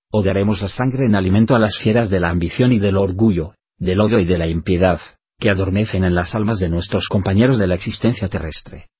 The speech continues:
convirtiendo todos los corazones al amor de Jesucristo". En ese instante, Livia notó que un grupo gracioso de entidades angélicas distribuía las gracias del Señor en aquel paisaje floreado del infinito, organizado en el más allá como estancia de reposo,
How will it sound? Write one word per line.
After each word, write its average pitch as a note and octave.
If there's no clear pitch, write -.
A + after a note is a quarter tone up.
convirtiendo G#2
todos A2
los G#2
corazones F#2+
al F#2
amor G2+
de F#2
Jesucristo". -
En A2+
ese C3+
instante, F#2
Livia G#2
notó G2
que F#2+
un F2
grupo F2
gracioso G2
de A#2+
entidades G#2+
angélicas A2
distribuía G2
las F#2
gracias A2
del F2+
Señor G#2
en G2
aquel G2+
paisaje A#2
floreado G2
del F#2
infinito, F2
organizado A2+
en G2
el F2
más G#2
allá A2
como F#2
estancia A#2+
de F2+
reposo, E2+